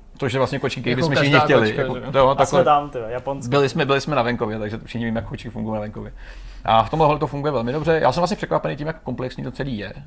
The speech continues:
Speaker 1: jak to celý jakoby drží pohromadě,
Speaker 2: Hmm.
Speaker 1: protože bych čekal, že ten core na mě nebude fungovat, jo. Jedinou obavu mám opravdu z toho grindění. Eh, plně chápu nadšení těch lidí, protože když se do toho jako zabředneš, tak to vypadá skvěle. Já jsem nemohl hrát P S čtyři Pro verzi i Xbox One X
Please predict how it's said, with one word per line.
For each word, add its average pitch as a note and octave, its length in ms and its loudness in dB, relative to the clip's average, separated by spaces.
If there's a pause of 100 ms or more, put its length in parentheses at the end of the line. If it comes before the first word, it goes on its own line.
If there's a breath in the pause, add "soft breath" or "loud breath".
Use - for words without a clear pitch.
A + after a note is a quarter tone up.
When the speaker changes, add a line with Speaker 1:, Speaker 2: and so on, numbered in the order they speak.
(140)
Speaker 1:
jak A2 160 -6
to C#3 100 -4
celý C3 260 -6
jakoby B2+ 200 -6
drží B2+ 180 -4
pohromadě, A2+ 400 -4
Speaker 2:
Hmm. G#2 40 -12
Speaker 1:
protože A#2 220 -6
bych C#3 120 -6
čekal, B2+ 260 -2
že A#2+ 80 -6
ten C3 140 -6
core B2 300 2 (360 loud breath)
na A#2 100 -2
mě C#3 120 0
nebude C3 240 0
fungovat, G#2 420 -8
jo. F2 280 -12
Jedinou C#3+ 380 0
obavu C3 200 4
mám B2+ 200 2
opravdu B2+ 260 2
z - 80 -12
toho C3+ 100 -4
grindění. A#2+ 520 0 (540 loud breath)
Eh, G#2+ 40 -2 (920)
plně D#3 180 0
chápu C3 260 2
nadšení C3 280 -4
těch B2+ 100 -4
lidí, C3 160 -8
protože G#2+ 260 -10
když A2 140 -8
se A#2 60 -10
do A2+ 60 -6
toho A#2+ 140 -4
jako A2+ 140 -6
zabředneš, A2+ 380 -6
tak - 120 -14
to - 100 -12
vypadá A2 260 -8
skvěle. B2+ 500 -6
Já A#2 120 -10
jsem A#2+ 120 -8
nemohl A2+ 260 -6
hrát G#2+ 200 -6
P B2 100 -6
S B2 100 -6
čtyři B2 220 -8
Pro A#2+ 180 -4
verzi A2+ 240 -6
i G#2 180 -8
Xbox C3+ 240 -8
One C3+ 160 -2
X - 180 -10